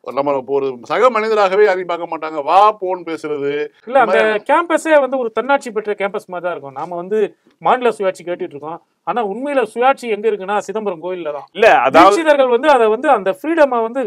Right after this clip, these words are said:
Speaker 2: கட்டற்ற சுதந்திரம் அது. அவங்க வந்து அதை அனுபவிச்சுட்டு இருக்காங்க,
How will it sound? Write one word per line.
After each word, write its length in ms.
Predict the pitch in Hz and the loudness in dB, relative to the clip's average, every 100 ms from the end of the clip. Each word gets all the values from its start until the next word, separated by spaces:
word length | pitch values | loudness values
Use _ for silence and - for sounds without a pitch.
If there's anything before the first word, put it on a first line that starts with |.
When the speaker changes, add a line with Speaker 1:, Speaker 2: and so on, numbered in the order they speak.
| - | -6
Speaker 2:
கட்டற்ற 460 | - 214 277 285 285 | -10 0 0 2 -2
சுதந்திரம் 440 | 226 220 208 165 | -2 -6 -6 -8
அது. 120 | 135 117 | -12 -18
அவங்க 200 | - 143 | -6 -4
வந்து 180 | 247 | 0
அதை 160 | 240 202 | 2 2
அனுபவிச்சுட்டு 440 | 202 254 254 208 | 0 -2 -4 -4
இருக்காங்க, 220 | 190 196 | -6 -4